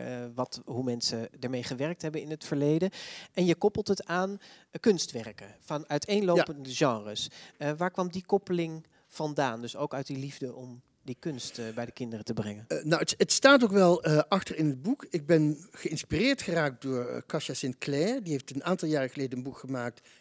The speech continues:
Speaker 2: De Ge-, Het geheime leven van kleuren. Ik had al twintig jaar het idee van, ik wil graag een boek maken over kleuren, maar het lukte niet. Ik, ik had te weinig houvast op de een of andere manier. En toen ik dat boek las, merkte ik,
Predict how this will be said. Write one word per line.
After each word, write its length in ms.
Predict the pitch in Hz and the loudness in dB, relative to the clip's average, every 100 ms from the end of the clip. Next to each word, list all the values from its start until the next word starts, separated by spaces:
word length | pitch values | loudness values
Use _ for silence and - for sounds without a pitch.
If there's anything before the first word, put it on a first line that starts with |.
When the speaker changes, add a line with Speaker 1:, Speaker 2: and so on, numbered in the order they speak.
| - | -16
Speaker 2:
De 100 | 135 | -12
Ge-, 140 | 135 | -12
Het 120 | - | -12
geheime 300 | - 151 135 | -4 -2 0
leven 220 | 139 135 - | 0 -2 -4
van 160 | 120 | -14
kleuren. 520 | - 151 185 208 254 - - - - - _ - | -6 0 2 2 -2 -10 -20 -20 -20 -20 _ -2
Ik 140 | 160 | -2
had 360 | - 269 311 - | 2 4 4 2
al 300 | 175 156 135 - | 4 4 4 -2
twintig 360 | - 262 254 - | 2 4 4 2
jaar 120 | 156 | 0
het 120 | 147 | 0
idee 240 | 139 139 | -2 -2
van, 120 | 123 127 | -2 -14
ik 120 | - | -6
wil 280 | 135 214 208 | 8 8 8
graag 260 | - 175 | 2 -6
een 140 | 156 143 | -6 -6
boek 200 | 196 - | -8 -4
maken 340 | 160 143 - | -4 -4 -6
over 180 | 139 - | -12 -14
kleuren, 580 | - 156 190 220 240 196 | -4 2 4 4 -2 -6
maar 220 | 170 165 - - - | -4 -6 -10 -20 -20
het 220 | - 170 151 | -4 -4 2
lukte 340 | 247 - - | 0 0 -6
niet. 260 | 139 120 - | -8 -10 -12
Ik, 180 | - - | -18 -14
ik 200 | 165 - | -16 -12
had 160 | - - | -10 -8
te 80 | 160 | -4
weinig 600 | 175 170 165 - - _ _ _ _ | -2 -2 -4 -6 -16 _ _ _ _
houvast 480 | - 180 175 247 214 | 0 2 4 2 -2
op 80 | 156 | -8
de 100 | 139 | -6
een 100 | 135 | -6
of 100 | 131 | -6
andere 180 | 120 117 | -8 -8
manier. 180 | 117 - - - - | -8 -14 -18 -20 -14
En 100 | - | -10
toen 120 | - | -4
ik 120 | 170 151 | -4 4
dat 180 | 226 | 4
boek 200 | 196 165 | 4 -2
las, 480 | 147 139 214 - - _ _ | 0 2 2 0 -4 _ _
merkte 440 | - 175 202 - 180 | 0 2 2 0 -4
ik, 200 | 196 | -4